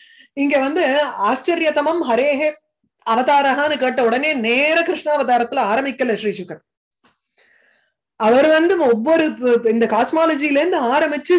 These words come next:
சிருஷ்டியில இருந்து ஆரம்பிச்சு, பிரம்மாண்டம் எப்படி சிருஷ்டி ஆச்சுன்னுல இருந்து அவர் வந்து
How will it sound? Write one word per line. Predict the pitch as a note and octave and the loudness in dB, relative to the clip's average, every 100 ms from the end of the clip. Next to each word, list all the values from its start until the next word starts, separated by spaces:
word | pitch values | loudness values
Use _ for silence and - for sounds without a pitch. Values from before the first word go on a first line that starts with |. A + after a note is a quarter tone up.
| E4+ | 0
சிருஷ்டியில | C#4 C4+ D4+ C#4 C4+ | -4 -4 -4 0 0
இருந்து | D#4+ D4+ | 0 0
ஆரம்பிச்சு, | A#3 C#4 C4+ E4 | 0 0 0 -2
பிரம்மாண்டம் | A#3 A#3+ D4+ D4+ C#4 A#3+ | -2 0 -2 -2 -2 -2
எப்படி | A#3+ C#4+ | -4 -10
சிருஷ்டி | - B3 - D4+ | -10 -12 -4 -2
ஆச்சுன்னுல | C#4 C4+ E4 E4+ D#4+ | 0 0 0 2 2
இருந்து | D#4+ F#4+ G4+ | 0 0 0
அவர் | D#4+ C#4+ | 2 2
வந்து | C#4+ D#4+ | 0 0